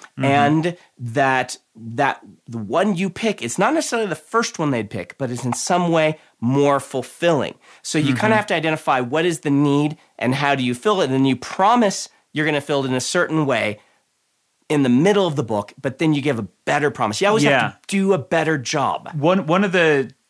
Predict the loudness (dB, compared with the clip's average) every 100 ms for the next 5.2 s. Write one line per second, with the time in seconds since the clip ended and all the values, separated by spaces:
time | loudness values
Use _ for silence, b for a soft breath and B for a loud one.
0 | _ _ -2 0 0 0 -2 0 0 -4
1 | -4 -2 0 0 -2 -4 -4 -2 0 0
2 | 0 0 -2 0 -2 -4 -4 -2 -2 -4
3 | -6 -4 -2 -2 -4 -4 -6 -4 -4 -4
4 | -4 -4 0 0 0 -2 -4 -6 -6 -2
5 | -2 -4